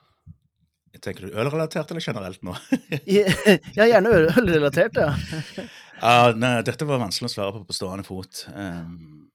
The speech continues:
Speaker 1: det, det, det klarer jeg ikke.
Speaker 2: Nei. Nei, det har vært,
Speaker 1: Beklager,
Speaker 2: for det har vært
Speaker 1: beklager.
Speaker 2: mye rundt. Ja, nei, det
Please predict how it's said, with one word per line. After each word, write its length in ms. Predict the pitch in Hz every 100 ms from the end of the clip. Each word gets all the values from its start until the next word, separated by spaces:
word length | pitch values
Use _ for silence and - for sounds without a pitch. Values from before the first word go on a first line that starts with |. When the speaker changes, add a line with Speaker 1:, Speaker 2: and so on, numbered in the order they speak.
| _ _ _ _ _ _ _ 302 _ _ _ _ _ _ _ _ _ -
Speaker 1:
det, 220 | 101 98 -
det, 120 | 98 92
det 120 | 92 92 82 - - - _ _ _ _
klarer 280 | - 76 85
jeg 100 | 90
ikke. 200 | - 82 _ _ _ -
Speaker 2:
Nei. 100 | 151
Nei, 400 | 131 120 _ 156
det 60 | 156
har 80 | 185
vært, 140 | -
Speaker 1:
Beklager, 140 | 101
Speaker 2:
for 120 | - 180
det 40 |
har 60 | 110
vært 100 | 107
Speaker 1:
beklager. 120 | 160
Speaker 2:
mye 100 | 147
rundt. 220 | 220 _ - -
Ja, 80 | 202
nei, 140 | 185 175
det 200 | 147